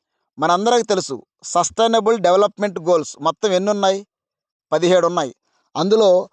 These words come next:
సస్టైనబుల్ డెవలప్‌మెంట్ గోల్ వన్ ఎస్డిజి వన్ దేని గురించి మాట్లాడుతుంది?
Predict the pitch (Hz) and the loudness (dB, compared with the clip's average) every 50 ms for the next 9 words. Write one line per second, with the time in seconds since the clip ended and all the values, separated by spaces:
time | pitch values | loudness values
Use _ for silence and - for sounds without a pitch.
0 | _ _ _ _ _ _ - - 170 165 - - 220 226 226 226 208 226 233 208 | _ _ _ _ _ _ -4 -2 -2 -2 0 0 0 2 2 2 2 0 0 0
1 | 175 180 185 202 208 208 214 202 208 208 196 208 156 139 165 185 190 175 160 147 | 2 2 2 4 2 0 0 -4 -8 -8 -8 -8 -8 -2 0 2 2 2 2 0
2 | 175 190 170 139 117 - - 123 156 160 - - 190 220 202 170 196 180 151 151 | 0 0 -2 -4 -12 -12 -8 -6 -4 -4 -4 -4 -4 -4 -2 -2 -2 -2 0 0
3 | 175 196 196 160 131 110 - _ _ _ _ _ 139 147 180 208 214 214 214 214 | 0 0 -2 -4 -10 -12 -16 _ _ _ _ _ -2 0 0 2 2 2 0 0
4 | 185 196 190 190 190 185 190 190 185 180 - 185 180 180 175 180 185 - | 0 0 0 0 0 0 0 0 0 0 -2 -6 -8 -6 -6 -6 -6 -8